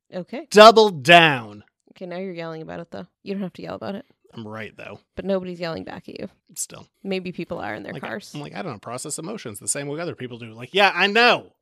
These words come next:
Speaker 1: Okay. Well, anyway.
Speaker 2: Just saying, I'm right.
Speaker 1: What else did we watch? You watched?
Speaker 2: Uh, we w-, watched half of The Power of Dog.
Speaker 1: Yeah.
Speaker 2: And then, uh, here's the fun thing about movie that's getting, like, Oscar buzz and whatnot, and it has been nominated for
Speaker 1: It's
Speaker 2: multiple
Speaker 1: not
Speaker 2: things.
Speaker 1: fun.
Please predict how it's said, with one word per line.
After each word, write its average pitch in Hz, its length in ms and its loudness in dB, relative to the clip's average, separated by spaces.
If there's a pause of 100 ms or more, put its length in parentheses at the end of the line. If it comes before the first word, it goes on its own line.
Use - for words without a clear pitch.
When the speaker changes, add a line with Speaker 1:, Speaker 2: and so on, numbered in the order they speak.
Speaker 1:
Okay. - 220 -20 (120)
Well, 196 320 -2
anyway. 180 360 -4
Speaker 2:
Just - 300 4
saying, 120 340 2
I'm 123 140 -8
right. 113 280 -8
Speaker 1:
What 226 160 -2
else 208 160 -4
did 190 120 -10
we - 60 -10
watch? - 460 -12 (140)
You 190 180 -8
watched? - 340 -6
Speaker 2:
Uh, 147 220 8
we 151 120 2
w-, 139 300 -4 (160)
watched 139 400 -4
half 165 280 4
of 170 140 -2
The 160 80 -8
Power 156 400 -2
of 143 140 -6
Dog. 123 420 -6 (180)
Speaker 1:
Yeah. 202 340 -12 (540)
Speaker 2:
And 139 200 -4
then, 139 300 0
uh, 139 160 -2
here's 196 200 2
the 208 100 -2
fun 208 200 0
thing 214 160 2
about 143 420 4 (280)
movie 143 320 0
that's 120 140 -6
getting, 113 180 -4
like, 110 140 -12
Oscar 113 340 -6
buzz 117 280 -4
and 127 100 -6
whatnot, 120 340 -4
and 117 80 -6
it 143 40 -4
has 180 180 -2
been 127 140 -4
nominated 120 400 -8
for 143 80 -10
Speaker 1:
It's 135 60 -4
Speaker 2:
multiple 131 220 -2
Speaker 1:
not 220 120 2
Speaker 2:
things. 139 180 -4
Speaker 1:
fun. 175 380 -2